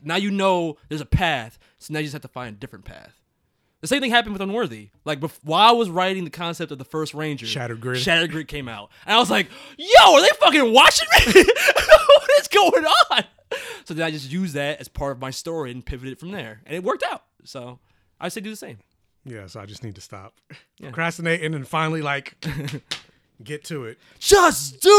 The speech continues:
Speaker 1: it. <laughs> Don't let your dreams be dreams.
Speaker 2: And then, you know, auditioning. Hopefully one sticks. Been getting callbacks, but nothing. Which, callbacks are great. I'm not, like, downplaying that. I mean, somebody likes you.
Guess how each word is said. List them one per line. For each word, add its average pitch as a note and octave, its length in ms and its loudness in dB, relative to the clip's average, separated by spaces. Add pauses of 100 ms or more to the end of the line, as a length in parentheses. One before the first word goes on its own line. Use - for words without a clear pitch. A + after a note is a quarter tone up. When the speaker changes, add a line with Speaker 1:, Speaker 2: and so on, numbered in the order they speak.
(240)
Speaker 1:
it. C#4+ 1000 0
<laughs> - 20 -20
Don't D4 240 4
let C#4 160 -2
your B3 140 -4
dreams C4 540 0
be B3+ 160 -2
dreams. A#3+ 720 -8 (1300)
Speaker 2:
And C3 140 -14
then, D3 340 -10
you C#3+ 60 -16
know, C3+ 240 -16 (140)
auditioning. B2 680 -12
Hopefully A#2+ 400 -16
one A#2 260 -10
sticks. - 720 -14 (520)
Been A2 220 -14
getting A#2+ 220 -14
callbacks, A#2+ 680 -12
but A2 100 -18
nothing. A2+ 360 -16 (360)
Which, D#3+ 280 -10 (140)
callbacks B3+ 440 6
are F#3+ 40 -4
great. E3 300 0
I'm D3 100 -6
not, E3 160 -2
like, C#3+ 160 -8
downplaying C#3 500 -6
that. C3 220 -8
I A#2 40 -12
mean, C3 160 -10
somebody B2+ 300 -10
likes B2+ 300 -12
you. G2 140 -16